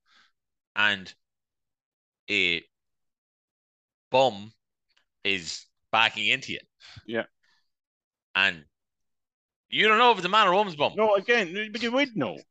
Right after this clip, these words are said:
Speaker 1: <laughs>
Speaker 2: You
Speaker 1: You
Speaker 2: would
Speaker 1: don't know,
Speaker 2: know.
Speaker 1: but you don't, right? Th-, and Kev's just after freezing there. Um, and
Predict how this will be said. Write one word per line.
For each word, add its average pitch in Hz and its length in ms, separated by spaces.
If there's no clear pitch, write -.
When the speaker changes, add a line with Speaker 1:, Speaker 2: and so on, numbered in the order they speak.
Speaker 1:
<laughs> - 60
Speaker 2:
You 226 60
Speaker 1:
You 254 80
Speaker 2:
would 269 80
Speaker 1:
don't 370 100
know, 330 160
Speaker 2:
know. - 60
Speaker 1:
but 220 180
you 269 300
don't, 202 380
right? 175 300
Th-, - 120
and 110 220
Kev's 110 380
just 107 160
after 123 240
freezing 160 420
there. 110 260
Um, 98 680
and 123 380